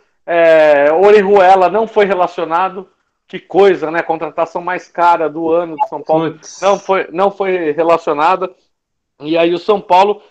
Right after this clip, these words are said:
Speaker 1: provavelmente vai com Igor Vinícius na lateral direita. E
Speaker 2: Luan
Speaker 1: vai
Speaker 2: não
Speaker 1: ter
Speaker 2: volta, hein?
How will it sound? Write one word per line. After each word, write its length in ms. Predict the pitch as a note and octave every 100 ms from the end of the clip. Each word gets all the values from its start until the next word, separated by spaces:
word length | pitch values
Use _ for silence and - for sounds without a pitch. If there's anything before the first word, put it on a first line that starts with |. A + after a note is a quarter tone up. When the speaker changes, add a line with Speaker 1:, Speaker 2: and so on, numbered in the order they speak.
| _
Speaker 1:
provavelmente 640 | - A#3 F#3+ F#3 F3+ F3
vai 240 | D3+ E3 E3+
com 160 | F3
Igor 260 | D#3 D3 D3
Vinícius 460 | E3 D#3 C#3+ D3+ C3+
na 160 | C#3
lateral 420 | C3 C3 D3+ C#3+
direita. 540 | D#3 E3 D#3 E3+ E3+ F3+ _ _ _ _ _ _ _ _ _ _ _
E 80 | A3+
Speaker 2:
Luan 100 | A3+
Speaker 1:
vai 120 | G3+
Speaker 2:
não 160 | F#3+ F3
Speaker 1:
ter 260 | - A#3
Speaker 2:
volta, 220 | C#4 D4
hein? 100 | F3+